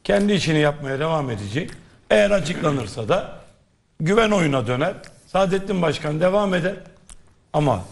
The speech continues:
sonuçlar beklemediği gibi gelirse de başkanlıktan ayrılır, bayrağı teslim eder ve bir sonraki o bayrağı taşımaya devre-, e, devam eder. Yani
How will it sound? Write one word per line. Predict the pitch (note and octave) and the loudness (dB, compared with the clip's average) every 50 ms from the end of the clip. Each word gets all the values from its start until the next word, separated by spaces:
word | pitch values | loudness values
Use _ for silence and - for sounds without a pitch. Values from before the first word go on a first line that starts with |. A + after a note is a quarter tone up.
| - - - | -18 -20 -20
sonuçlar | - - - C3+ C#3+ D3+ D3+ - - G#3 G#3 G#3+ G#3 - - - - - - _ _ _ - | -20 -8 -4 0 2 2 2 2 2 4 4 4 2 -2 -8 -14 -18 -20 -20 _ _ _ -2
beklemediği | C3+ C#3+ D3+ D3+ D#3 F#3 F#3 F3+ E3 D3 D3 C#3 C3 | 0 0 0 0 0 0 0 2 2 2 2 2 2
gibi | B2 B2 A#2+ A#2+ | 0 -2 -2 -2
gelirse | A2 A2+ G#2 G2+ F#2 F2 - - G#2 | -2 -2 -2 -4 -6 -6 -6 -2 0
de | A#2 E3+ A3+ - - - - - - _ _ _ _ _ _ - - - - - - - _ _ _ _ _ _ _ _ F#3 | 0 0 0 -2 -8 -16 -20 -20 -20 _ _ _ _ _ _ -20 -20 -20 -20 -20 -20 -20 _ _ _ _ _ _ _ _ 0
başkanlıktan | G3 F3+ C#3+ - - E3+ D#3+ D#3 C#3 D3+ D3+ C#3 C3 | 2 2 2 0 -2 -2 0 0 0 0 0 -2 0
ayrılır, | C3 A#2+ A2+ A2 B2 D#3 G3+ F#3+ - | 0 -2 -2 -2 -4 -4 -4 -2 0
bayrağı | E3 F3 F3 E3+ D#3 D#3 D3 D3 D3 | 2 2 2 2 0 0 0 -2 -2
teslim | E3+ E3+ D#3 - - E3+ C3+ | -4 -4 -4 -4 -4 -4 -2
eder | B2 A#2 A#2 F#2+ F#2+ F2 | -2 -2 -2 -2 -2 -2
ve | F2 F#2 - - - - - - - _ _ _ _ _ - | -2 -2 -4 -6 -12 -20 -20 -20 -20 _ _ _ _ _ -2
bir | E3+ F#3 F3+ | 0 0 0
sonraki | - - D#3 C#3 B2 A#2+ A2 - - G3 - - - - - - - - - - G2+ F2 F2 F#2 - - _ | 0 0 0 0 0 -2 -2 -2 -2 -2 -2 -4 -8 -12 -14 -14 -14 -16 -16 -14 -12 -12 -12 -14 -16 -10 _
o | - F3+ D#3+ | 0 2 4
bayrağı | D#3 D3+ C#3 B2 B2 C3+ D3 F3+ - | 4 4 4 4 2 0 0 0 -2
taşımaya | F3+ E3 - D3 C#3 B2+ C3 E3 F3+ | -2 -4 -4 -4 -6 -6 -6 -4 -2
devre-, | G3+ G3+ G#3 G#3 G#3+ G#3 F#3 D#3+ C3+ B2+ C3 C3+ C3+ | -2 -2 0 0 0 0 0 0 0 0 0 0 0
e, | B2 | 0
devam | C#3 D#3 F3+ A3 A#3+ A3+ G#3 | 0 0 0 0 -2 -2 -2
eder. | E3 A2+ G#2 F2 - - - - - - _ _ _ _ _ _ _ _ _ _ | -2 -4 -4 -6 -8 -12 -18 -20 -20 -20 _ _ _ _ _ _ _ _ _ _
Yani | - C3+ C#3+ D3+ C#3 | 2 2 2 4 2